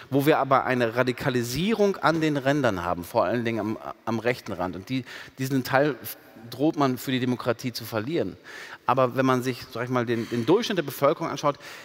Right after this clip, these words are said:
bin ich da gar nicht so pessimistisch. Aber es kann natürlich sein, dass das alles medial so, so aufgehitzt wird, ähm, dass da dann auch noch mal bald die Herdplatten anfangen, äh,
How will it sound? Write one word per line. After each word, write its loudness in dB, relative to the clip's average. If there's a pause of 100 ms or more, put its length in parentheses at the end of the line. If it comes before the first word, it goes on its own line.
(920)
bin 0
ich -2
da 2
gar 6
nicht 0
so -2
pessimistisch. 0 (200)
Aber 4
es 2
kann 2
natürlich 0
sein, 2
dass 2
das 0
alles 0
medial 2
so, -2 (240)
so 2
aufgehitzt 0
wird, 2 (360)
ähm, 4 (180)
dass 0
da 4
dann 2
auch 2
noch 0
mal 4 (360)
bald 4
die 0
Herdplatten 0 (120)
anfangen, -4 (240)
äh, -6